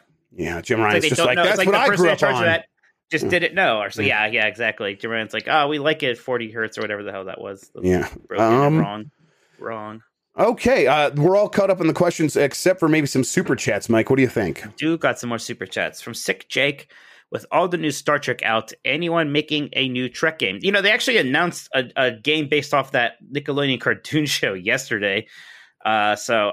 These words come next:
Speaker 2: I mean,
Speaker 1: Hmm.
Speaker 2: it'll be a kid's game. That's Star Trek Prodigy. So I don't know
Speaker 1: Oh,
Speaker 2: anything
Speaker 1: right,
Speaker 2: about
Speaker 1: yeah.
Speaker 2: it. But that got announced. Oh, and, uh,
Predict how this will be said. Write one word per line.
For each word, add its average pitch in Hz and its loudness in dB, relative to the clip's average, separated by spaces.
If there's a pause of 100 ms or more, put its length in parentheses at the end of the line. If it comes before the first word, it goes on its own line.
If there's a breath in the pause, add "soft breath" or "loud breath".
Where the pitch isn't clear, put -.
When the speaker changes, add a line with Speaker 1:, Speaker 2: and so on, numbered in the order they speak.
Speaker 2:
I 131 -2
mean, 131 0
Speaker 1:
Hmm. 123 2
Speaker 2:
it'll 120 2
be 117 0
a 98 -4
kid's 120 -4
game. 98 -2
That's 101 -6
Star 135 0
Trek - -4
Prodigy. 107 -2
So - -8
I 123 0
don't 123 -6
know 123 -2
Speaker 1:
Oh, 127 2
Speaker 2:
anything 139 0
Speaker 1:
right, 123 2
Speaker 2:
about 156 2
Speaker 1:
yeah. 95 2
Speaker 2:
it. - -12 (320)
But - -18
that 113 -4
got 131 0
announced. 117 -2 (300 soft breath)
Oh, 247 2
and, 285 -2
uh, 254 -2